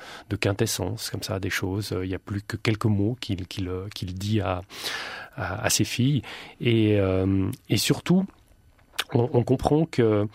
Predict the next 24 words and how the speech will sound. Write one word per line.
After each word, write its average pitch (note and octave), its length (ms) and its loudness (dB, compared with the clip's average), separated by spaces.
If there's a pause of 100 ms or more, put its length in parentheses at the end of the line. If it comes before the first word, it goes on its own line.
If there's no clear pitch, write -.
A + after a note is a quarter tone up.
(360)
euh, G#2 420 0 (840)
il F3 80 -2
y A#2+ 100 4
a A#2 60 4
un A#2 80 4
amour B2+ 320 4
qui - 120 -2
reste - 300 -4
là, F#2+ 300 0
qui - 100 -4
reste G#2 260 -4
très - 160 -4
fort, G2+ 200 -2
même C#3+ 160 4
si - 100 2
elle C3+ 80 4
voit A2+ 200 0
peu B2 180 0
ce A#2+ 160 0
père, A#2+ 420 -4 (300)
même A#2+ 120 2
s'il A#2 300 -2
y G#2+ 80 0
a G#2 60 2